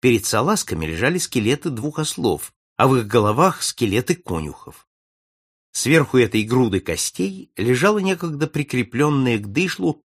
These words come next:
двойное серебряное кольцо, сквозь которое проходили вожжи,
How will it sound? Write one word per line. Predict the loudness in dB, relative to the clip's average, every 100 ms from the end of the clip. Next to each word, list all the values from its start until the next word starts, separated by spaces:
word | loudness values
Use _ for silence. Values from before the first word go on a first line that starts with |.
| _
двойное | 4 6 8 6 4
серебряное | 2 2 2 0 0 0 0
кольцо, | 0 -2 -2 -2 -2 -2 -8 _
сквозь | -10 -2 -2 0
которое | -2 0 -2 0
проходили | -2 -4 -2 -4
вожжи, | -4 -2 -2 -2 -8 -16